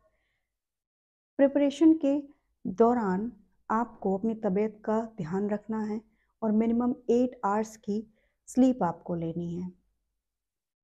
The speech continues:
इस प्रिपरेशन में अगर आप ईमानदारी से काम करेंगे तो definitely आप अपना फ्यूचरिस्टिक गोल अचीव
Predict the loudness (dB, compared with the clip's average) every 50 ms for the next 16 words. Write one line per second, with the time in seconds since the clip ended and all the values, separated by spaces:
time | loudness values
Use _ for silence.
0 | _ _ _ _ _ _ 0 0 0 0 2 2 2 4 4 4 4 4 4 2
1 | 2 4 4 4 2 2 -2 -4 -6 -12 -10 -8 -4 -2 -2 -2 -2 -2 -2 -4
2 | -4 -4 -6 -12 -20 _ _ _ _ _ _ 0 2 2 4 4 6 4 4 4
3 | 4 2 2 2 2 0 -2 -2 0 -2 -2 -2 -2 -2 -2 -2 0 0 0 0
4 | 0 -2 -4 -4 -6 -8 -6 -6 -6 -6 -6 -6 -4 -4 -6 -4 -4 -4 -4 -4
5 | -4 -6 -6 -6 -8 -12 -12 -8 -8 -8 -8 -8 -12 _ _ _ _ _ _ _
6 | _ 0 0 2 2 2 2 2 0 -2 -6 -6 -4 -2 -2 -2 -2 -2 -4 -6
7 | -8 -6 -4 -2 -2 -2